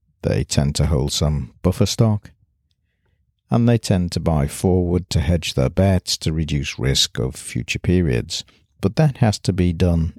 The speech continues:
in advance of the crisis, of course. And one of the things I was staggered to find out was that we only hold about no more than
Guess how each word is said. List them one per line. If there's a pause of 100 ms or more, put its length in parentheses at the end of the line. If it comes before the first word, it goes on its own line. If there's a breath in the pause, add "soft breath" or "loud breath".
in
advance (100)
of
the
crisis,
of
course. (1500)
And
one
of
the
things
I
was (840)
staggered
to
find
out (760)
was
that
we
only
hold
about (840 soft breath)
no
more
than